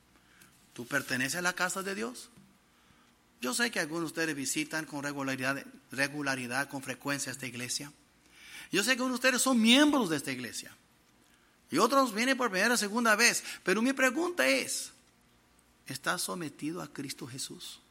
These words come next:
¿Es Cristo de veras el que gobierna en tu vida? Si tú perteneces a la casa de Dios, ¿quién está sobre la casa? ¿Quién es el dueño? ¿Quién es que la construye? Es el Señor.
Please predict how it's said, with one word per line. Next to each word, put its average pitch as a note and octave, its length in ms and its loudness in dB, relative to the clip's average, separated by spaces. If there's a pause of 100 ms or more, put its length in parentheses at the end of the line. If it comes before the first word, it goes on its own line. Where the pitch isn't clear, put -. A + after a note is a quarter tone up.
(800)
¿Es E3+ 180 4
Cristo F#3+ 420 -2
de F#3 140 -4
veras E3 560 -6 (760)
el D#3+ 200 2
que D3+ 140 0
gobierna C3+ 640 -8
en C#3+ 60 -12
tu D3 180 -8
vida? D3+ 280 -2 (920)
Si - 160 0
tú C4 200 -4
perteneces B3 500 2
a G#3+ 80 2
la E3 180 -2
casa E3 320 -2
de B2 140 -8
Dios, E3+ 520 -6
¿quién G#3+ 240 -2
está F#3 300 -4
sobre E3+ 520 0
la E3+ 140 -8
casa? - 360 -10 (840)
¿Quién C#4 240 2
es A3+ 220 2
el G3 120 -2
dueño? G3 480 -6 (220)
¿Quién D#4 220 4
es D4 160 6
que B3+ 140 2
la A#3 160 6
construye? A3 760 -4 (600)
Es G2+ 220 -10
el G#2 80 -10
Señor. - 340 -6